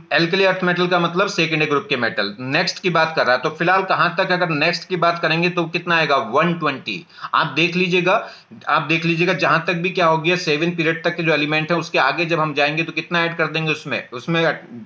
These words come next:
मैजिक नंबर ले लेंगे कितना, थर्टी टू या फ़िफ़्टी, वो आप देखिए।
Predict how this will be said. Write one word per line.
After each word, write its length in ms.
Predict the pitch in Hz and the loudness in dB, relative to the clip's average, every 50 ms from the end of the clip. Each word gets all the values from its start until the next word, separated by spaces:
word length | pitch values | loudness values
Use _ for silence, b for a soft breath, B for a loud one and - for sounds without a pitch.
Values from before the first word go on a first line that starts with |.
| - 139 | -10 -6
मैजिक 320 | 131 139 151 165 175 165 | -2 -2 -2 -2 -2 -2
नंबर 220 | 165 156 - 156 151 | -2 -2 0 0 2
ले 100 | 147 147 | 2 0
लेंगे 220 | 147 151 156 160 | 0 0 -2 -4
कितना, 300 | 160 160 - - 143 123 - - | -4 -4 -4 -2 -2 -2 0 0
थर्टी 240 | 131 139 135 - 165 | -2 -2 -2 -4 -8
टू 200 | 165 170 175 185 | -6 -2 -2 0
या 100 | 190 185 175 | 0 0 0
फ़िफ़्टी, 360 | 180 175 180 170 - 143 117 | -2 -4 -4 -4 -4 -4 -2
वो 120 | 113 131 | 2 2
आप 180 | 135 143 120 127 | 2 2 2 0
देखिए। 400 | 143 147 143 - 135 107 - | -2 -2 0 0 -2 -2 -4